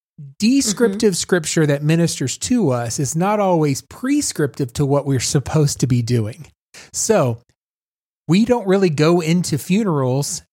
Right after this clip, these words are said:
Speaker 1: acting like Jesus and telling people to come out of, come out of the casket, because just because it happened doesn't mean that it's a prescription for everybody. And when you're a pastor and you have a public platform, it's very important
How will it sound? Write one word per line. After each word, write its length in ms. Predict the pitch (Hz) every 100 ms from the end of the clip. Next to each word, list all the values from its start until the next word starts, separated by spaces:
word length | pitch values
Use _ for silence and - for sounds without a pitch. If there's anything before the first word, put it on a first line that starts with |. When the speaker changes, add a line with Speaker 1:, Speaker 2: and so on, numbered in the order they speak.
| _ _ -
Speaker 1:
acting 440 | 185 226 - 160
like 220 | 156 147
Jesus 540 | 131 165 233 175 151 -
and 140 | 131
telling 320 | - 156 170 151
people 300 | 170 160 151
to 100 | 139
come 240 | - 127
out 180 | 127 127
of, 240 | 143 147
come 200 | 151 143
out 160 | 135 147
of 60 | 160
the 60 |
casket, 580 | 170 214 240 - 131 -
because 380 | - 151 165 156 - - -
just 260 | - 196 196
because 280 | 190 185 156
it 80 | -
happened 680 | - 254 277 156 131 147 - _ _ _ _ _ 139
doesn't 380 | 190 233 208
mean 300 | 151 147 147 143
that 100 | 143
it's 140 | 139
a 40 | -
prescription 560 | 151 - 127 117 123
for 160 | 113 131
everybody. 640 | - 151 135 113 98 104 - - - _ -
And 80 | 123
when 140 | 127
you're 240 | 135 131 107
a 60 |
pastor 800 | - - 262 311 - 127 110 127 -
and 180 | 131 127
you 80 |
have 200 | 113 131
a 60 | 113
public 360 | - 139 135 -
platform, 800 | 214 247 185 - 127 107 110 - _ _ _ _ _ _ _ _
it's 160 | - -
very 400 | 135 202 302 330
important 580 | 294 - 302 247 135